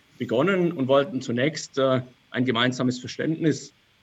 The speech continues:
aller Bereiche und Regionen zur Rolle des Businesspartners entwickeln.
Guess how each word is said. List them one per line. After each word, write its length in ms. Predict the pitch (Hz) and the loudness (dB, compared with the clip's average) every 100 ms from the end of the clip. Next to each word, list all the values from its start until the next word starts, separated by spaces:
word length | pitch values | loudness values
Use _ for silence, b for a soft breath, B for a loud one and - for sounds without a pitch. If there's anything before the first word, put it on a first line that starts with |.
| _ - | _ -6
aller 220 | 117 131 | 0 0
Bereiche 520 | 123 98 104 156 165 | 0 0 2 2 2
und 120 | 123 117 | 0 -2
Regionen 640 | 107 113 151 151 131 127 | -4 -2 2 2 0 -4
zur 140 | - 117 | -10 -6
Rolle 180 | 120 123 | -4 -4
des 140 | 120 | -6
Businesspartners 920 | 151 151 156 - 117 113 110 104 - _ _ _ _ | -6 -4 -6 -6 -8 -4 -4 -6 -8 _ _ _ _
entwickeln. 720 | 107 101 123 123 107 92 90 | -8 -2 -2 -2 -4 -6 -10